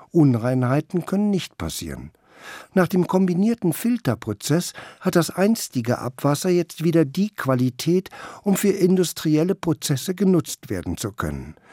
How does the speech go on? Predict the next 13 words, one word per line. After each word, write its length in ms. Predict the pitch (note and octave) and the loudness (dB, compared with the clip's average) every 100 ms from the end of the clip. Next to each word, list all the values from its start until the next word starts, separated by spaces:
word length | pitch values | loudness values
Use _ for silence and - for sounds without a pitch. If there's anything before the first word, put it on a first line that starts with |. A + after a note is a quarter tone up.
| - - | -8 0
Anstelle 460 | E3+ - A#3 A3 | 2 2 2 2
von 260 | - D3+ C#3 | 2 2 4
wertvollem 540 | F#3 - C#3+ B2 A2+ | 0 0 2 2 0
Trinkwasser, 760 | - A3 B3 - E2+ E2+ F2 D2 - - | 0 0 0 -2 -6 -4 -6 -8 -14 -4
das 180 | D#3 - | -2 0
perspektivisch 1000 | - C3 - A2+ - - A3+ B2+ G#2 - | 0 -2 -2 -4 -4 -2 0 0 -4 0
immer 220 | B2 A#2+ | 0 0
kostbarer 800 | A#2+ G#3+ G3+ - A#2+ A#2 A#2+ B2+ | 2 0 0 -2 0 2 0 2
wird, 240 | E3+ G3 - - - | 0 0 -8 -18 -6
wie 180 | G3 G3 | -2 0
Anne 280 | C#3 C#3 D3 | 4 4 2
Kleiböcker 640 | - A#2+ A#2 A#2+ A#2 D3 | 0 0 2 0 0 0
betont. 640 | D#3+ E3 G#3 F3 D#2+ - | -2 -2 -2 -2 -4 -10